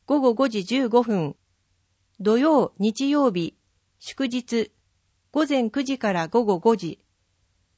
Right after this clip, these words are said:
キューアールコードもあります。家賃が払えない。住居確保給付金。上限、月額五万五千円。収入などによります。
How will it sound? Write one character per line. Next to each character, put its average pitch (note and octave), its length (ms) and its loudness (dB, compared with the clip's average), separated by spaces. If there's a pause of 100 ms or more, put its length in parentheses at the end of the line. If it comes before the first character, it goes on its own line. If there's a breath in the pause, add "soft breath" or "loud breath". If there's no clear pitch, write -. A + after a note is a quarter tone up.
(320)
キ C4+ 120 -4
ュ D#4+ 120 2
ー E4 120 2
ア D#4+ 40 2
ー - 20 2
ル D#4+ 120 0
コ D#4+ 180 0
ー D4 40 0
ド A#3+ 120 0
も F#3 140 0
あ E3 60 -4
り D#3+ 120 -4
ま D#3+ 140 -6
す。 - 220 -20 (2000)
家 C#4+ 140 0
賃 C4+ 280 -2
が F3 120 -2
払 G3 320 0
え A#3+ 40 0
な E3+ 140 0
い。 - 160 -6 (1000)
住 D4+ 220 0
居 D#4+ 140 -2
確 D#4 280 -4
保 G3+ 160 -2
給 A3 240 -2
付 A3 120 -6
金。 G#3 360 0 (840)
上 B3 300 0
限、 C4 340 0 (180)
月 A3+ 280 -2
額 C4+ 280 0
五 G#3 160 2
万 C#4 240 2
五 F#3+ 120 -2
千 G3+ 320 -2
円。 F#3 300 -2 (640)
収 D4 260 -2
入 D#4+ 200 0
な D#4 140 0
ど C4+ 120 0
に G#3+ 160 0
よ F3 100 0
り F#3 120 -2
ま F3+ 140 -2
す。 - 180 -16